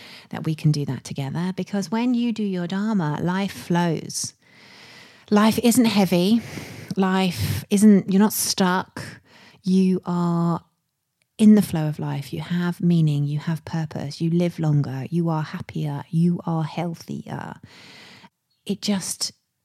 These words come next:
takes on a different form. And the thing about doing your Dharma, the thing about finding your purpose, is you're not gonna wake up one day and just have a flash of inspiration about why you're on this planet. It doesn't work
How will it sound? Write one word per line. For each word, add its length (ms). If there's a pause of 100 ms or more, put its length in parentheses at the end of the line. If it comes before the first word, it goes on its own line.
takes 340
on 100
a 80
different 540
form. 600 (240)
And 180
the 60
thing 240
about 440
doing 300
your 120
Dharma, 520
the 120
thing 220
about 340
finding 400
your 100
purpose, 540 (420)
is 160
you're 80
not 120
gonna 160
wake 260
up 160
one 160
day 480
and 160
just 400
have 320
a 60
flash 360
of 80
inspiration 640
about 240
why 200
you're 180
on 140
this 140
planet. 380
It 80
doesn't 280
work 260